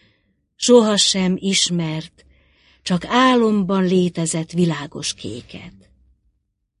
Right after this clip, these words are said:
A férfi vulkánfőzőn megmelegítette a tegnap készített tarhonyás húst, asztalhoz segítette feleségét, és osztott. Sovány arcáról most sem hiányzott a mosoly,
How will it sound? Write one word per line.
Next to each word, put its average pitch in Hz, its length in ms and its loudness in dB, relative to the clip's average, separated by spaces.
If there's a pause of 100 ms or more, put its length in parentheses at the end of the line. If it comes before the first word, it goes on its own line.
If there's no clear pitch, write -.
(920)
A 220 60 2
férfi 254 680 2
vulkánfőzőn 190 1120 2
megmelegítette 185 1040 0
a 180 100 2
tegnap 185 460 -2
készített 170 680 -2
tarhonyás 180 680 0
húst, 202 580 -8 (680)
asztalhoz 220 600 0
segítette 185 680 -2
feleségét, 185 960 -4 (240)
és 196 220 -2
osztott. - 760 -6 (720)
Sovány 269 460 4
arcáról 214 680 2
most 262 240 0
sem 185 200 0
hiányzott 175 600 0
a 175 60 0
mosoly, 175 640 -2